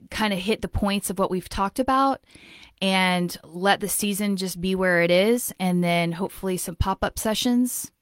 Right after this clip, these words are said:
of whatever. Um, but I am here to talk if you wanna talk. Uh, message. I will be posting on This Topical Life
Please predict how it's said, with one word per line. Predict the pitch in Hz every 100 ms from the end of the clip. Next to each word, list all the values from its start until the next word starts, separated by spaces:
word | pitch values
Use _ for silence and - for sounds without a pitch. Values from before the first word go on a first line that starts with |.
| -
of | 180 175 165 - _ -
whatever. | 170 180 190 214 247 254 - - - - -
Um, | 185 180 180 165 160 165 - _ _ _ _ _ _ _ _ _ - - _
but | - 190 190 - - - _ _ _ _ _ _ -
I | 208
am | 208
here | 180 220 226
to | 185
talk | - 196 208 254 - - -
if | 185 -
you | 202
wanna | 185 180
talk. | 170 190 196 208 - - - - _ _ _ _ _ -
Uh, | 180 170 165
message. | 165 180 - 208 196 196
I | 185
will | 190 190
be | 185
posting | - 185 - 185
on | 180
This | 175
Topical | - 180 170 165
Life | 170 175 185 190 - -